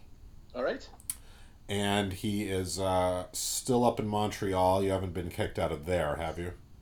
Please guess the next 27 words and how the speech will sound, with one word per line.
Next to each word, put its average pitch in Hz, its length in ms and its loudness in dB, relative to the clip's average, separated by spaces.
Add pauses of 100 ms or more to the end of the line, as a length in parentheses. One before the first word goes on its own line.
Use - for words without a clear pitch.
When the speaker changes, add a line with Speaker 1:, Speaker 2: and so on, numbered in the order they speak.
(760)
Speaker 1:
Well, 123 440 -4
no. 110 340 -8 (100)
It's 87 120 -4
Speaker 2:
Okay. - 160 -2
Speaker 1:
been, 220 180 -8 (400)
it's - 160 -16
been 104 260 -10
ten 98 260 -8
days 98 220 -10
since 92 220 -12
we 95 80 -8
last 90 260 -8
talked, - 420 -12
so. - 160 -8
Speaker 2:
Right. 90 260 6 (760)
<laughs> - 40 -4
You're 151 180 8
on 131 160 8
quite 120 240 4
a 101 40 4
streak 127 440 0
up 76 180 -2
there. 78 220 -2
That's 82 160 -6
pretty 85 240 -6
good. 87 240 -4 (1000)
Um, 92 1000 2